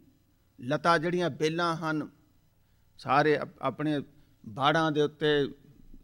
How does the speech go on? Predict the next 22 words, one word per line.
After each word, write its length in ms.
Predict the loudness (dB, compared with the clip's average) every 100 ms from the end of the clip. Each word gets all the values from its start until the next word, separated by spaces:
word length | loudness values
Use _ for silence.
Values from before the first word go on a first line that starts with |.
| -14
ਅ, 160 | -14 -16 -16
ਸਾਧ 300 | -2 -2 -2
ਸੰਗਤ 240 | -4 -4
ਜੀ 280 | 0 -2 -2 -14 -20 _
ਜਿਹੜੇ 360 | -6 0 2 0 -4 _ _ _ -2
ਅਨਫਿੱਟ 380 | -2 -2 -4 -2
ਜਗ੍ਹਾ 300 | -2 0 0
'ਤੇ 160 | 0
ਬੇਲਾਂ 400 | -2 0 2 0
ਜੰਮੀਆਂ 360 | 0 -2 0 -2
ਵਾ, 80 | -2
ਕਹਿੰਦੇ 240 | -4 -6
ਉਹ 260 | -4 0 0
ਵੀ। 240 | 0 -2 -8 _ _ _ _ _ _ _ _ _ -16
ਬੱਲੀ 400 | -4 0 4 4
ਜਿਹੜੀਆਂ 340 | 2 -2 -2
ਸਾਧ 280 | 0 0 0
ਸੰਗਤ 240 | -2 -6
ਜੀ 80 | -2
ਆਪਾਂ, 360 | -2 -2 -4 -4
ਅ, 220 | -4 -8
ਵੱਡਾਂ 460 | -8 -8 -4 -2